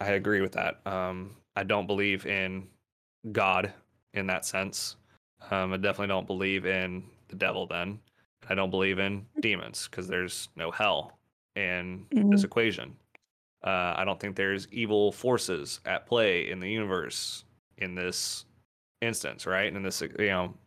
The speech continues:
Speaker 1: whatever.
Speaker 2: Mm-hmm.
Speaker 1: So, just like the Buddhists, I think you are reincarnated, you're doing your thing, you're going through the cycle over and over, deja vu, whatever, right? And
Speaker 2: Mm-hmm.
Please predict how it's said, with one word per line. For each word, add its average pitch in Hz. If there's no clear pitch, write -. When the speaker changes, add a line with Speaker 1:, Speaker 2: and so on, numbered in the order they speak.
Speaker 1:
whatever. 98
Speaker 2:
Mm-hmm. 208
Speaker 1:
So, 113
just 117
like 104
the 101
Buddhists, 107
I 113
think 104
you 104
are 98
reincarnated, 101
you're 95
doing 98
your 113
thing, 98
you're 92
going 95
through 110
the 110
cycle 101
over 92
and 107
over, 95
deja 95
vu, 92
whatever, -
right? 92
And 202
Speaker 2:
Mm-hmm. -